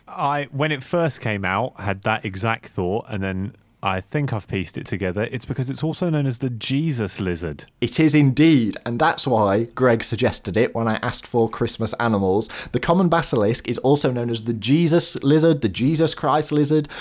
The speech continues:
Speaker 2: because of its ability to run on the surface of the water to escape predators. They live alongside rivers and streams and spend a lot of time chilling out near water. When a predator comes for them, they head towards the water,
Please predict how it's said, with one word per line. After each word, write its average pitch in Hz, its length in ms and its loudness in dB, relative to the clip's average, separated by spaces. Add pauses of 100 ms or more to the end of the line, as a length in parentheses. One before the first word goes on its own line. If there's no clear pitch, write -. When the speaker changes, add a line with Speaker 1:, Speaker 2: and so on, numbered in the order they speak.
(140)
Speaker 2:
because - 240 0
of 131 80 2
its 135 120 0
ability 135 680 2 (160)
to 120 160 0
run 127 400 4
on 113 140 -2
the 110 60 -2
surface - 520 0
of 131 100 -2
the 127 80 2
water 117 640 0
to 104 120 -4
escape - 400 -4
predators. 92 640 -4 (380)
They 117 120 4
live 131 180 6
alongside 123 580 2
rivers 147 400 4
and 139 200 0
streams 107 540 0
and 104 140 -2
spend 104 200 -2
a 110 40 2
lot 143 100 2
of - 80 -6
time 104 200 0
chilling 98 280 -2
out 95 160 -2
near 92 140 -2
water. 82 480 -4 (200)
When 110 120 0
a 101 40 2
predator 170 380 2
comes 110 260 0
for 98 100 0
them, 143 180 4 (320)
they 101 160 -2
head 127 200 -2
towards 151 460 4
the 117 80 4
water, 101 480 0